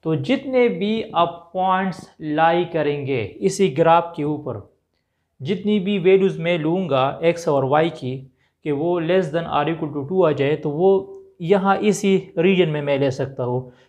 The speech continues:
इस ऊपर वाले रीजन में मैं नहीं ले, नहीं ले सकता, क्योंकि ऊपर यहाँ पे थ्री है और यहाँ पे भी थ्री है, तो थ्री प्लस थ्री से तो सिक्स आता है।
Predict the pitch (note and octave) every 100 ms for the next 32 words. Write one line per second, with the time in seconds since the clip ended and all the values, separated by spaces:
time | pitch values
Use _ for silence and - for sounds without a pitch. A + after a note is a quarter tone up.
0 | - F#3+ F#3+ G#3 G3 F#3 E3+ E3 G3+ F#3+
1 | E3 E3+ F3+ F3+ D#3 D3+ E3+ C3+ B2 B2+
2 | B2+ A#2+ A2 _ _ _ E3 E3 F3 G3
3 | F#3+ F#3+ F#3+ F3 E3 E3 G3+ A3 F#3+ D#3+
4 | D#3 E3+ D#3+ D3 D#3 F#3 F3 D#3 D3 C#3
5 | D#3+ F3 D3+ C#3+ E3+ D#3 D3 C3 D#3+ -
6 | C3+ G#2+ G#2 -